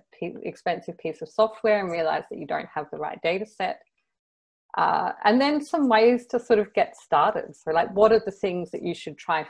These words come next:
first just to see if this works with your particular research material? And so the idea is to, to give people a, a place to get started,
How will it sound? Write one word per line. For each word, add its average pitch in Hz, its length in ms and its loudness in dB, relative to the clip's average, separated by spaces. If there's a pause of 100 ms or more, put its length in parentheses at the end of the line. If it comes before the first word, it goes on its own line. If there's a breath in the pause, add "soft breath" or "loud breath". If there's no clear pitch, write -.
first - 420 -6
just 185 240 -8
to 190 60 -16
see 160 260 -8
if 156 180 -6
this 151 240 -10
works - 460 -4
with - 180 -16
your 151 160 -4
particular - 600 -14
research 160 500 -12
material? - 520 -12
And 160 140 -12
so 190 160 -2
the 220 140 4
idea 226 460 2
is 170 240 -6 (140)
to, 165 200 -6 (840)
to 233 480 -2 (400)
give 285 300 -2
people 233 760 2
a, 165 280 6 (640 soft breath)
a 175 100 0 (120)
place 220 500 2
to - 140 -4
get - 300 0
started, 160 520 0